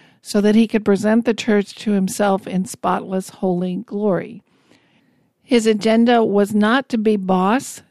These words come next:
not to rule with an iron fist, not to always get his own way or to have his people serve him like slaves.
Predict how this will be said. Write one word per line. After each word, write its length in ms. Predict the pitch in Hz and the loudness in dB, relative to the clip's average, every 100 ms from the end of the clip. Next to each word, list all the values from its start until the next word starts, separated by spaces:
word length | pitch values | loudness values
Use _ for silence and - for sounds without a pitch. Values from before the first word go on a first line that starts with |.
| - | -4
not 300 | 202 220 233 | 0 0 0
to 100 | 247 | 0
rule 440 | 214 202 214 226 | 2 4 4 2
with 200 | 226 208 | -2 -4
an 120 | 202 196 | -4 -6
iron 420 | 190 202 214 214 | -4 0 0 0
fist, 600 | - 196 202 240 - - _ _ - | -2 -2 -2 -4 -10 -20 _ _ -2
not 260 | 208 247 | 0 0
to 100 | 226 | -2
always 420 | - 202 220 233 214 | 0 4 4 2 0
get 200 | 214 220 | 0 4
his 260 | 226 220 | 2 2
own 180 | 214 202 | 0 2
way 380 | 196 196 208 226 | 2 2 0 0
or 180 | 202 190 | -2 -2
to 120 | 208 | -2
have 340 | 196 196 214 | -2 -2 -4
his 200 | - 202 | -6 -6
people 380 | - 202 202 208 | -4 -4 -2 -2
serve 340 | - 202 185 | -2 -4 -4
him 200 | - 208 | -2 0
like 220 | 196 190 - | 2 0 -6
slaves. 680 | - 262 226 165 156 - | -2 0 0 -4 -10 -20